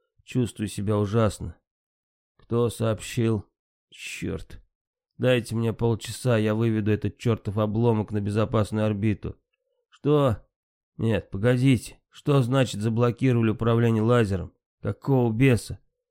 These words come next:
Как я исправлю ситуацию, если вы меня лишили главного исполнительного устройства?" Он закашлялся, заляпав рубашку пеной. "Верните мне лазер!" потребовал он в аппарат. Видимо, ответ его разозлил.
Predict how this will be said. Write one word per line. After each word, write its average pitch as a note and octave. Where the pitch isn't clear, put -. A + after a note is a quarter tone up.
Как C3+
я B2+
исправлю B2+
ситуацию, A#2+
если G#2+
вы A2+
меня A2+
лишили A2
главного A2
исполнительного G#2+
устройства?" A2
Он A#2
закашлялся, G#2
заляпав G2
рубашку F#2+
пеной. F2+
"Верните A#2
мне B2
лазер!" B2
потребовал F#2
он F2+
в F#2
аппарат. F#2+
Видимо, D3
ответ C#3
его B2
разозлил. A#2+